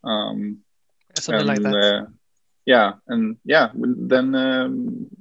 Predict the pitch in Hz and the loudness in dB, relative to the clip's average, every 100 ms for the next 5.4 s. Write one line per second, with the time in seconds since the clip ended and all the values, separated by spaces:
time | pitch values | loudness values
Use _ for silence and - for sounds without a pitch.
0 | - 131 131 131 123 123 127 135 135 127 | -6 -2 0 0 -2 0 0 0 -2 -4
1 | 120 123 - - - - - - - 131 | -6 -10 -16 -20 -18 -16 -18 -14 -2 0
2 | - 135 123 135 131 135 135 127 120 120 | 4 4 6 6 6 6 6 6 6 4
3 | 117 113 110 123 113 - 120 117 113 - | 4 4 4 2 0 0 0 2 0 2
4 | 120 117 110 110 110 - 117 120 107 - | 2 2 2 0 -2 0 0 2 0 2
5 | 113 110 110 | -2 -2 -6